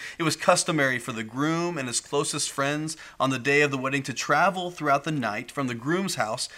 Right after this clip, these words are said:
to the bride's house. And she would be attended there by all of her bridesmaids.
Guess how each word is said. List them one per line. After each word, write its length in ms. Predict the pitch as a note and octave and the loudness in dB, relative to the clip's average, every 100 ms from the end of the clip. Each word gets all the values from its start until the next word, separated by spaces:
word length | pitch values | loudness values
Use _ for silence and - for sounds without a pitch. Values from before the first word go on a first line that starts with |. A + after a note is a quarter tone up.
| - | -18
to 100 | - | -8
the 80 | B2+ | -6
bride's 400 | A#2 C3 C#3+ C3+ | 0 2 4 0
house. 360 | G#2 - - - - - - - - | -8 -8 -10 -10 -16 -20 -20 -12 2
And 280 | C#3 C3+ - - | 4 4 -4 -8
she 200 | - F#3+ | 0 2
would 120 | F3 | 4
be 180 | E3 D#3+ | 4 6
attended 560 | C#3 C#3 F3+ G3+ D#3 A#2+ | 6 4 2 2 2 2
there 180 | B2 | 2
by 80 | A#2+ | 4
all 140 | B2 C3 | 4 4
of 60 | |
her 100 | C3 | 0
bridesmaids. 560 | A#2+ A#2+ B2+ A2 G2 | 0 2 2 -4 -10